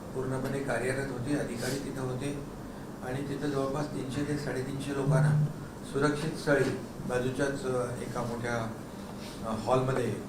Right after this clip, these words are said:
अ, इमारतीमध्ये त्यांना, अ,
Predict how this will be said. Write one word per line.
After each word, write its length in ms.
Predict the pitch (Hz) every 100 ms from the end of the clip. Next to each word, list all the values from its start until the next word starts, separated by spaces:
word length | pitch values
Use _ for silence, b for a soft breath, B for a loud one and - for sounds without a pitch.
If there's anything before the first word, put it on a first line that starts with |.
| -
अ, 340 | - 120 117 113
इमारतीमध्ये 680 | - 127 127 120 135 131 127 - - - - - - -
त्यांना, 600 | 120 120 120 120 113 110 113 - -
अ, 400 | 117 113 110